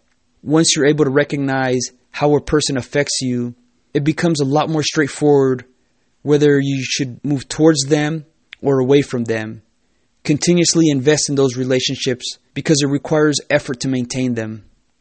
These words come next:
The simple things of calling to see how they're doing, if they need help with anything, or just to ask if they want to do something together. This shows how much you care about them.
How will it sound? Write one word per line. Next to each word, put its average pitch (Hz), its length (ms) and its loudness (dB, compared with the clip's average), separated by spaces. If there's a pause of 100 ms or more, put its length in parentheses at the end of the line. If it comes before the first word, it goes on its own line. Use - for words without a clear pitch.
(140)
The 139 120 2
simple 160 300 0
things 151 460 -2
of 127 280 -2 (160)
calling 151 400 0
to 143 120 -2
see 139 600 -2 (300)
how 143 160 0
they're 131 160 2
doing, 120 580 -2 (340)
if - 140 -4
they 151 140 2
need 156 180 2
help 143 280 -2
with 139 140 -2
anything, 120 720 -4 (440)
or 151 300 6
just 143 300 0
to - 120 0
ask 147 480 -2
if - 140 -8
they 151 80 4
want 156 220 0
to 139 60 -2
do 147 120 2
something 127 340 -2
together. 117 540 -6 (500)
This 165 140 4
shows 170 440 4
how 160 140 -6
much 160 200 -4
you 139 80 -4
care 147 260 0
about 120 320 -2
them. 113 420 -8